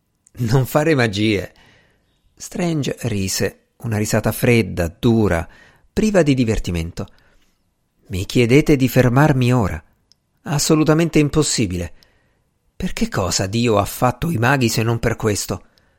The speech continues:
Tornò al bacile d'argento e cominciò a tracciare gesti in aria proprio al di sopra della superficie dell'acqua. "Allora perlomeno liberate il quartiere da questa notte innaturale.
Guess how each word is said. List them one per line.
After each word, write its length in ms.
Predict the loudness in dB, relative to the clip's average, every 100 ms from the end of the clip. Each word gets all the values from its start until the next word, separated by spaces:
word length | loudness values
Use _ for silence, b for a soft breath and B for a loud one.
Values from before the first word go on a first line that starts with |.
| _ _ _ _ _ _ _ _
Tornò 340 | 0 2 0 -4
al 160 | -2
bacile 340 | -2 0 -2 0
d'argento 640 | -2 2 0 0 -4 -6
e 220 | -2 -2
cominciò 420 | -2 -4 -4 0 0
a 100 | 0
tracciare 580 | -4 -4 0 2 0
gesti 400 | 2 0 2 -2
in 80 | 0
aria 400 | 2 2 2 0
proprio 480 | 0 -2 0 0 2
al 180 | 2 0
di 140 | -4
sopra 520 | 0 0 0 -2 -8 -6
della 220 | -2 -2
superficie 500 | -2 -4 -2 -4 -2
dell'acqua. 520 | -2 0 -2 -6 -14 -14 _ _ _ _ _ _ _ _ _ _ _ _ _ _
"Allora 440 | -4 0 2 2
perlomeno 680 | 0 -4 -2 0 0 2 2
liberate 460 | 0 0 -2 2
il 100 | 0
quartiere 460 | 2 0 2 2 4
da 120 | 2
questa 280 | 0 0 0
notte 280 | 0 0 0
innaturale. 720 | 0 -2 0 2 4 2 -2